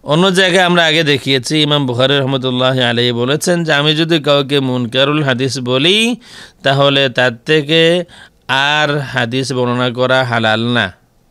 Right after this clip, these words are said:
বা জায়েজ না, ঠিক না, উচিত না।"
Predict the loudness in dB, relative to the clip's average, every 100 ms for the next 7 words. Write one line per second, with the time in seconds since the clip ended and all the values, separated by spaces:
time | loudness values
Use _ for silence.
0 | _ -20 _ _ _ _ _ _ _ _
1 | -6 -6 -2 0 0 -2 -2 -2 -2 -4
2 | -2 -2 -2 0 0 -2 -2 -4 -2 -2
3 | -2 -4